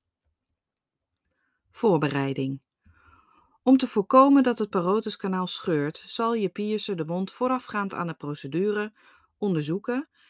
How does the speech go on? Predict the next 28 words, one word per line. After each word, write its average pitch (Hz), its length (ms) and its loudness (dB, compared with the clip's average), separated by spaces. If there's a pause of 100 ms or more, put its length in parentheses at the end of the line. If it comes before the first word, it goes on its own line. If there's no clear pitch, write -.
(100)
en 233 160 -4
het 226 120 -4
kanaal 170 380 0
markeren, 139 680 -6 (760)
evenals 233 480 0
de 190 80 -8
plek 170 240 -6
waar 170 160 -4
je 185 80 -2
wordt 185 180 -6
gepierst. 135 760 -10 (800)
Een 196 200 -6
opmerking 208 600 0
over 165 220 -6
symmetrie. 175 800 -4 (480)
Je 185 120 -2
piercer 254 500 -2
zal 208 200 -4
de 190 80 -4
piercing 196 720 -4 (120)
proberen 175 520 -2
zo 151 160 -6
symmetrisch 196 680 -4
mogelijk 175 420 -6
te - 120 -8
zetten 160 480 -4 (320)
door 220 140 2
linealen 208 880 0